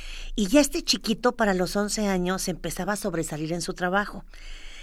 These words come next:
lo que lo hizo acreedor a muchas becas de afamadas escuelas para continuar sus estudios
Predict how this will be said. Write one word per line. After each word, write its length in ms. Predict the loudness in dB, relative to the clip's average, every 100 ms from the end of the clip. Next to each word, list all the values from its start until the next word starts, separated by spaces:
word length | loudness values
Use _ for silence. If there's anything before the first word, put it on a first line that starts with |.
| -2
lo 220 | 4 4
que 120 | 6 6
lo 200 | 8 6
hizo 260 | 4 0
acreedor 640 | 0 2 6 6 8 6
a 80 | 4
muchas 500 | 2 0 0 -2 -2
becas 380 | -2 -2 -2 0
de 100 | 0
afamadas 540 | 0 -2 0 -2 -2
escuelas 600 | -4 -4 0 0 0 -2 -2
para 200 | -2 -2
continuar 460 | -2 -2 -2 -2
sus 180 | -2 -4
estudios 640 | -6 -4 -2 -2 -4 -8